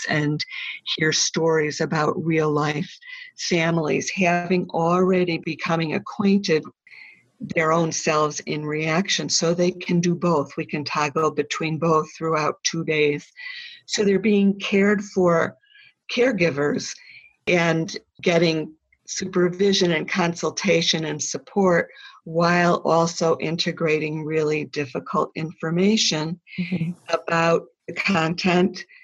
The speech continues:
Speaker 1: the research, and also skill building. It's very much skill building of working. So my first one is for psychotherapists.
Speaker 2: Mm-hmm.
Speaker 1: It's fourteen hour, and then I have a day training just for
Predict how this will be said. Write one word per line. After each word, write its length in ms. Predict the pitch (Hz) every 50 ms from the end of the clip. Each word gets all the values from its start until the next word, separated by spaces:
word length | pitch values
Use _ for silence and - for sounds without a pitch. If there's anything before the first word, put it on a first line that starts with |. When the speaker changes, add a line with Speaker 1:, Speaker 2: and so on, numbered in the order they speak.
| _ _ -
Speaker 1:
the 180 | - 170 151 143
research, 680 | 147 151 151 - - - 196 196 214 214 220 - - - - - - _ - -
and 160 | 170 170 170
also 640 | 165 156 156 175 - - 180 165 165 160 160 - -
skill 340 | - - - - 208 190 180
building. 540 | 180 160 139 143 139 156 151 135 - - - -
It's 240 | 156 147 - - 190
very 520 | 165 151 151 165 165 165 165 160 165 160
much 260 | 160 160 151 - -
skill 420 | - - - - - 170 160 160 151
building 460 | 147 160 151 147 - 165 156 156 151
of 200 | 147 147 139 151 - _ _ _ -
working. 520 | - 160 165 160 156 - 170 160 156 165
So 280 | - - - 165 165 160 160 - - -
my 240 | - 180 175 170 180
first 420 | 185 - 220 214 226 226 - - 190
one 340 | 190 175 165 165 165 175
is 420 | - - 160 170 165 165 170 - -
for 160 | - - 165
psychotherapists. 1120 | - - 160 156 - 147 135 - 156 147 143 147 139 - 202 220 220 - - _ - - - - - - - 202
Speaker 2:
Mm-hmm. 240 | 190 175 165 180 170 -
Speaker 1:
It's 200 | - - - _
fourteen 380 | - 170 160 160 - 208 165 165
hour, 220 | 160 160 170 175
and 100 | 180 175
then 120 | 165 160
I 60 | 156 156
have 180 | 156 156 147 - - -
a 120 | 147 143
day 460 | 143 139 135 - 156 151 156 160 170
training 800 | 170 - - - 165 160 160 156 156 156 151 151 151 202 196 - -
just 540 | - - 170 165 165 170 170 - - - - - -
for 380 | - 170 165 160 160 160 165